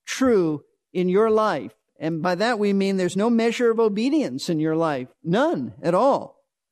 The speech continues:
Then you need to examine your heart about salvation because, folks, I have to tell you, this is the normal Christian life. Jesus wasn't laying down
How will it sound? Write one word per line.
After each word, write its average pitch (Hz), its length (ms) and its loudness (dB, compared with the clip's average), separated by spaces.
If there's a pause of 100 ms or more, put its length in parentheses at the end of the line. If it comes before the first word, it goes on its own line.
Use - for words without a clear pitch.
(160)
Then 196 140 0
you 202 80 4
need 214 240 2
to 220 100 0
examine 185 460 -2
your 165 160 -4
heart 180 260 0
about 151 280 -4
salvation 160 500 -2
because, 165 320 -2 (220)
folks, 202 260 0
I 180 60 0
have 233 160 -2
to 220 100 -14
tell 208 160 -4
you, 175 100 -4 (220)
this 175 380 -2
is 202 380 0
the 180 100 -2
normal 190 500 2
Christian 180 500 -4
life. 151 320 -4
Jesus 240 440 -6
wasn't 208 320 -6
laying 180 400 0
down 165 560 -2